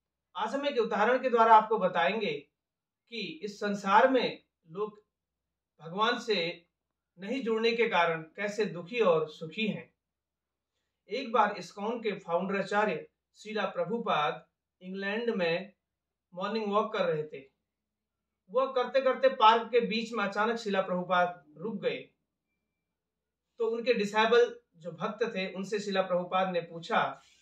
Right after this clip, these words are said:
कि यहाँ पर एक तरफ सूखी घास है जिसको कीड़े लगे हैं पार्क में, और दूसरी तरफ हरी भरी घास है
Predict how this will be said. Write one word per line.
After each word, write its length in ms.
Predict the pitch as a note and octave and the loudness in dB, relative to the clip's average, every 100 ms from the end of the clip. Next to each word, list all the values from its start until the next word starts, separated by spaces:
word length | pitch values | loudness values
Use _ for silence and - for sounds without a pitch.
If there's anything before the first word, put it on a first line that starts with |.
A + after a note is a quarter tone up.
| _ _ | _ _
कि 100 | G#3+ | -10
यहाँ 200 | G3 A#3+ | -2 -2
पर 260 | B3+ B3+ B3+ | 2 4 4
एक 480 | - - A3+ - | 0 -2 -4 -2
तरफ 300 | A#3 A#3 A3+ - _ | -2 -2 -2 -10 _
सूखी 420 | - A3 A3 C4+ | -10 -10 -4 -2
घास 400 | G#3 F#3 F#3+ - | 4 4 4 -4
है 300 | F3 E3+ F#3+ | 0 2 0
जिसको 240 | - F#3 G#3+ | -10 -10 -10
कीड़े 300 | G3+ A3 B3 | -6 6 8
लगे 280 | A#3 E3 E3 | 8 6 2
हैं 180 | D#3 F3+ - _ _ _ _ _ _ F3+ | 0 -6 -10 _ _ _ _ _ _ -6
पार्क 260 | F#3 G3+ | -4 -4
में, 280 | F#3+ E3 G3 - _ _ _ | -8 -8 -10 -16 _ _ _
और 280 | E3 E3 D#3+ | -10 -8 -8
दूसरी 400 | D3+ G#3 A3+ C#4 C#4 | -8 -12 -10 -10 -4
तरफ 340 | G#3 G3 - _ _ _ _ _ _ _ E3+ | 0 0 -4 _ _ _ _ _ _ _ -12
हरी 180 | A3+ | -8
भरी 220 | A3 G3+ G3+ | -4 -2 -4
घास 340 | D#3+ E3+ E3+ | 0 0 2
है 320 | E3+ D#3+ D#3+ | 0 -2 -2